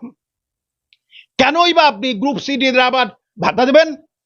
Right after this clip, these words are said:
কেন, কোন লজ্জায় দেবেন? সুতরাং আপ-, রাজ্যের মানুষ আপনাকে চাচ্ছেন না, রাজ্যের মানুষ আপনাকে চাচ্ছেন। এবং শেষবারও বলছি,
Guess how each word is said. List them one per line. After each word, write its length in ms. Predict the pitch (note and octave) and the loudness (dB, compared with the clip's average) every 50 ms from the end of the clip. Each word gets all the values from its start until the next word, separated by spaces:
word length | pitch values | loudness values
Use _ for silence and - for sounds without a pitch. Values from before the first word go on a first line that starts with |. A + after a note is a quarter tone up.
| _ _ _ - | _ _ _ -2
কেন, 240 | D#4+ F4+ F4+ F4+ E4+ | 0 0 2 0 0
কোন 260 | - - E4+ F#4+ F#4+ | 0 2 0 2 2
লজ্জায় 400 | G4 F#4 F#4 D#4 A#3 F4+ E4 D#4+ | 2 2 2 2 2 0 0 2
দেবেন? 400 | D4+ D#4 D4 D4 B3+ F3+ C3 G#2+ _ _ _ _ _ _ _ _ _ _ | 2 0 0 0 -2 -4 -6 -12 _ _ _ _ _ _ _ _ _ _
সুতরাং 540 | - C#4 D4 - D#4+ D#4+ E4+ F4 F4 E4+ E4 | -4 -2 2 4 4 4 4 2 2 2 0
আপ-, 840 | D4+ C4+ C#4 - _ _ _ _ _ _ _ _ - C4+ B3+ A#3+ | 0 0 -2 -6 _ _ _ _ _ _ _ _ -18 -10 -4 0
রাজ্যের 480 | C4 C4+ C4+ B3+ A3+ G#3+ D4+ D#4+ D#4 D#4+ | 0 0 0 -2 -2 0 0 2 2 2
মানুষ 400 | D4+ C#4+ D4 D4+ E4 D#4+ - D#4+ | 2 2 2 0 -2 -2 0 0
আপনাকে 440 | D4 D4 D4+ - D#4 D4 A3 D#4 D4+ D#4 | 0 0 0 -4 -4 0 0 0 0 2
চাচ্ছেন 440 | D#4 D4 D4+ D4+ - - D#4+ E4+ D#4+ | 0 -2 -2 -4 -4 -2 0 0 2
না, 420 | D#4 D#4+ D4+ D4+ C#4+ B3+ G3+ - - _ _ _ _ _ _ _ _ _ _ _ _ _ - | 2 4 4 4 4 2 0 -2 -8 _ _ _ _ _ _ _ _ _ _ _ _ _ -2
রাজ্যের 400 | B3+ D4+ D4 A#3 G3+ E4+ E4 E4 | -2 -2 -2 -2 0 0 0 2
মানুষ 340 | D#4 D4+ D4+ D#4 D#4+ D4 - | 2 0 0 0 -2 0 0
আপনাকে 380 | D4+ D4+ D4+ - D#4+ C4+ D4 D#4+ - | 0 0 2 0 0 0 0 0 2
চাচ্ছেন। 360 | - D4+ D4+ - - F4+ D#4+ D#4+ | 2 0 0 0 -2 0 2 2
এবং 240 | E4 D#4 E4 D#4 | 2 0 -2 -4
শেষবারও 600 | - - C#4 D#4 F4 E4+ D4 D#4+ F4+ F#4 F4+ F4 F4 | -4 0 2 4 4 4 2 2 2 2 2 2 0
বলছি, 540 | E4+ E4+ D#4+ D4 A#3+ - C#4+ C4 G3 - | 0 0 0 0 -4 -4 -4 -4 -4 -6